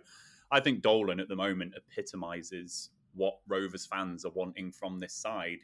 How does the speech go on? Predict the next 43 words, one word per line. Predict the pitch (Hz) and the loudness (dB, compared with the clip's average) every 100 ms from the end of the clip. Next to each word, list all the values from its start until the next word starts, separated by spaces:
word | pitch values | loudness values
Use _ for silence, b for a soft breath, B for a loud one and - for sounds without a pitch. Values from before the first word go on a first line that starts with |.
| _ - | _ 0
If | 98 - - | 0 -2 -12
you've | 101 | -4
got | 131 | 0
a | 107 | 0
team | - 113 101 | 0 -2 -2
of | - | 2
Dolans | 107 107 92 85 92 | 4 4 0 -6 -6
doing | - 101 92 95 | -4 -2 -2 -2
that, | 90 90 - | -2 -4 -4
pressing | 107 - 98 | -2 -2 -6
high, | 92 95 87 92 - - _ | -6 -6 -4 -8 -12 -20 _
playing | 113 101 98 | 2 2 2
with | 92 | 2
energy, | 98 95 95 87 87 - _ - | 2 0 -4 -6 -8 -10 _ -4
looking | 110 - 95 | -4 -2 -2
lively, | 95 98 98 95 85 87 - | 0 2 0 -2 -6 -6 -4
and | 104 | -2
we | 95 | -2
still | 98 107 98 | 0 0 0
lose | 98 95 90 | 0 -2 -4
a | |
game, | 92 92 82 87 - _ _ - | -2 -2 -2 -10 -14 _ _ -10
it's | - - | -8 -4
a | |
much | 107 120 - | 0 0 2
better, | 113 101 95 90 - | 2 4 2 -2 -8
you | 117 | -4
know, | 95 | -2
you | 87 101 | -2 -4
can | 110 92 - | -4 -6 2
deal | 123 123 | 6 6
with | 101 87 | 4 0
that | - 82 - | -4 -4 -2
better | 82 - 92 92 87 | -2 -2 -2 -2 0
than | 98 95 95 b b b _ - | 0 0 -6 b b b _ -12
passive, | - 107 - - 101 95 92 - - - | -8 -8 -8 -4 0 2 0 -6 -18 -12
too | - 110 98 | -8 -6 -4
respectful, | 95 - - 98 - - 95 95 | -4 -4 0 -2 -2 -4 -2 -2
not | 95 101 - | -2 -4 -2
doing | 107 98 95 | -2 -2 -2
much | 101 101 - | -4 -6 -6
type | 90 87 | -6 -6
performances, | - - 87 85 87 - 87 87 - | -8 -8 -8 -8 -12 -10 -10 -10 -14